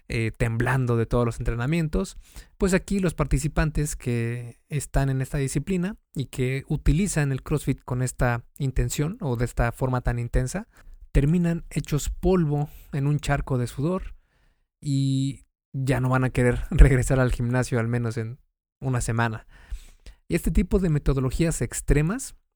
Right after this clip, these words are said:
como te comento, tienen su mérito, no digo que no, de verdad que sí, pero no creo que sean buenas opciones para mantenerte por años con esa disciplina. Basta ver la gran cantidad de lesiones que hay en CrossFit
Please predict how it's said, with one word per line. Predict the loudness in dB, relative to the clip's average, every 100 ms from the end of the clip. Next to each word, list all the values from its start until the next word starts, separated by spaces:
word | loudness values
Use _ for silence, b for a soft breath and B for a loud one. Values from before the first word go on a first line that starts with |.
| _
como | -2 0
te | 2 2 0
comento, | -2 0 0 0 -2 -4 -8 _
tienen | 2 4 2
su | 0 0
mérito, | 0 0 -2 -2
no | 0 2
digo | 2 0
que | -2
no, | -4 -4
de | -4
verdad | -4 -6 -6
que | -6
sí, | -6 -8 -10 b b b b b b
pero | 6
no | 6 4
creo | 2 0
que | 0
sean | 2 2
buenas | 4 4 2 0
opciones | -4 0 2 0
para | 0 0
mantenerte | 0 0 0 2 0 2 0
por | 0 2 4
años | 2 0 -2
con | -4 -2
esa | -2 -4
disciplina. | -6 -8 -4 -2 -2 -6 _ -20 b b b -4
Basta | -2 0 0
ver | 2 2 0 0
la | 0 2 2
gran | 0 0
cantidad | 0 0 0 0 -2 -4
de | -2
lesiones | -2 -2 -2 0 -4
que | -4
hay | -4 -4
en | -6
CrossFit | -4 -4 -6 -8